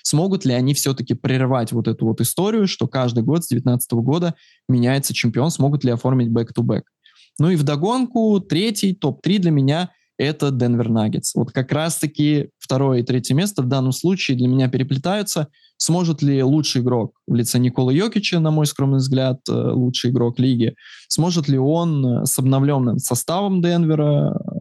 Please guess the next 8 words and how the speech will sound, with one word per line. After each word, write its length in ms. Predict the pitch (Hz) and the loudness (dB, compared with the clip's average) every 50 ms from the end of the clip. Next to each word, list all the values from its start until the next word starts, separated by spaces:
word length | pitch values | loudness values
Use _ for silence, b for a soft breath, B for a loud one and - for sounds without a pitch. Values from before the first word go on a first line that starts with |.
| - - - | -10 -12 -6
у 60 | - | -6
которого 420 | - - 139 135 - 139 139 139 135 | -4 -2 -2 -2 0 0 0 2 2
менеджмент 680 | 135 135 139 143 147 143 135 127 127 127 123 123 117 - | 2 2 2 2 2 2 0 2 2 0 0 0 -2 -2
очень 380 | 127 143 143 135 - - 120 | -2 0 0 0 -2 -2 0
недурно 400 | 120 123 123 127 120 117 120 117 | 0 2 2 0 0 0 0 -2
поработал 500 | 120 - 120 117 120 123 117 117 120 120 | -2 -2 -2 0 0 0 -2 0 -2 -2
этим 220 | 123 - - 135 147 | -2 -2 0 0 0
летом, 260 | 185 214 208 190 170 | 0 0 0 -2 -4